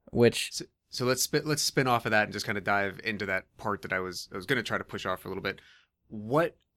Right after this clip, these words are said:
Speaker 2: about this story do you think you know already?
Speaker 1: Uh, I know things are meant to be quiet, and
Speaker 2: Mm-hmm.
Speaker 1: that there's some sort of monster or creature thing that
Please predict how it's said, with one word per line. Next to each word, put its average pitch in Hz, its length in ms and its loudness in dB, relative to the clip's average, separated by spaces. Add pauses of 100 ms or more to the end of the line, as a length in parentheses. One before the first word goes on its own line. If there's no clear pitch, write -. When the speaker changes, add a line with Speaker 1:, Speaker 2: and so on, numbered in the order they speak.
Speaker 2:
about 110 600 0
this - 540 -4
story 95 720 -2 (100)
do 113 100 -4
you 98 160 -6
think 104 320 -6
you 95 120 -8
know 85 260 -6
already? 58 500 -10 (1040)
Speaker 1:
Uh, 123 260 10
I 135 120 8
know 139 200 12
things 147 280 8
are 131 60 10
meant 117 220 6
to - 60 2
be 104 140 2
quiet, - 580 2 (720)
and 110 160 0
Speaker 2:
Mm-hmm. 98 60 0
Speaker 1:
that 101 160 0
there's 95 600 2 (400)
some 113 280 4
sort 120 200 4
of 98 280 0
monster 107 500 6
or 98 80 6
creature 147 320 6
thing 160 280 8
that 143 240 6